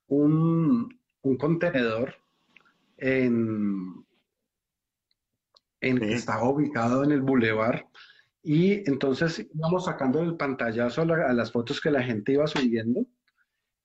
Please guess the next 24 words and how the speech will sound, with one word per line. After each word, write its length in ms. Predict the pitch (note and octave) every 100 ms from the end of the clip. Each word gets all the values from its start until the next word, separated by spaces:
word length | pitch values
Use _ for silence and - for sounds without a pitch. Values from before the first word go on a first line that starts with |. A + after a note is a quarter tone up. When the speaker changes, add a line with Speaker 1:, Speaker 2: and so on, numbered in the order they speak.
| -
Speaker 1:
Las 420 | C3 B2 A#2 -
imprimíamos 640 | C3 - B2 A#2 B2 D#3
en 120 | E3 D3
formato 440 | C3 A2+ A2+ C#3
diez 240 | D3+ D#3 D3
por 240 | D3 D3
quince 380 | D3 D#3 D#3+ G3
y 60 |
las 220 | F3+ B2+ -
poníamos 500 | - A2+ A2+ C#3 D3+
en 80 | B2+
unas 280 | A#2 C3+ -
cabullas 600 | D3 B2 A#2+ A#2+ C#3 C#3
dentro 320 | C#3+ C#3 D3+
del 120 | D3+
contenedor 560 | D3 C#3 C3 A#2 G#2+ G#2+
con 140 | C3+
un 120 | C#3+ C3
ganchito 380 | C#3 C3+ C#3 G#2
de 140 | A2+
Speaker 2:
Sí. 60 | B2+
Speaker 1:
esos 120 | A2
de 80 | B2
ropa. 380 | A2 G#2+ B2